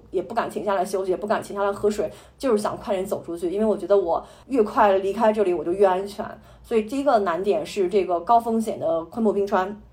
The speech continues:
第二个难点，我觉得是在于它路线的漫长，因为南坡它的没有那么陡，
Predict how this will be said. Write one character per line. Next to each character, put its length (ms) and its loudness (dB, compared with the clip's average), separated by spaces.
第 120 4
二 120 8
个 120 2
难 220 0
点， 220 0
我 80 -4
觉 140 -6
得 120 4
是 180 -2
在 200 2
于 260 0
它 200 2
路 200 -2
线 300 -4
的 100 2
漫 300 0
长， 300 -8
因 120 0
为 120 4
南 260 0
坡 280 2
它 280 -2
的 420 2
没 160 6
有 120 6
那 120 2
么 120 4
陡， 420 2